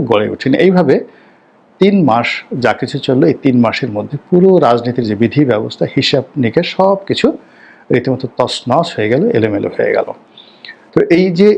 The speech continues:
এলোমেলো যে অবস্থা, সেই অবস্থার মধ্যে যেটি হলো, আহ, সেটি যে, আহ, ডক্টর মোহাম্মদ ইউনূস কোনো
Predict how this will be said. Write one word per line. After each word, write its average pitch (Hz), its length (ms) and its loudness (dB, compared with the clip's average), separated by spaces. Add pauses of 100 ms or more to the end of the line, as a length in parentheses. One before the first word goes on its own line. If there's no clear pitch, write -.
এলোমেলো 180 420 4 (340)
যে 127 160 0
অবস্থা, 110 500 -2 (240)
সেই - 160 0
অবস্থার 139 520 0
মধ্যে 104 480 -6 (760)
যেটি 113 260 0
হলো, 123 140 2 (1120)
আহ, 110 360 2 (500)
সেটি 165 380 0 (520)
যে, 110 120 2 (120)
আহ, - 1000 -16 (800)
ডক্টর - 280 0
মোহাম্মদ 143 280 0
ইউনূস 139 280 2 (960)
কোনো 214 180 4